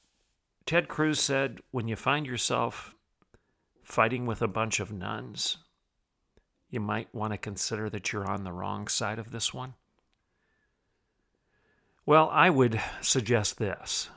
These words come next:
to play off of Mister Cruz. When you find yourself standing with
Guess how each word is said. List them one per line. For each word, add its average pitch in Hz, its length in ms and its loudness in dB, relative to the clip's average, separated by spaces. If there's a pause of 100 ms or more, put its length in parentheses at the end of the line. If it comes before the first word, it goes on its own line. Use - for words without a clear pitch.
(140)
to - 100 -6
play 113 260 2
off 101 300 2
of 104 340 -8
Mister 113 300 -4
Cruz. - 560 -10 (1400)
When 131 180 2
you 123 100 2
find 254 460 -2
yourself 127 840 -2
standing 131 680 0
with 110 540 -2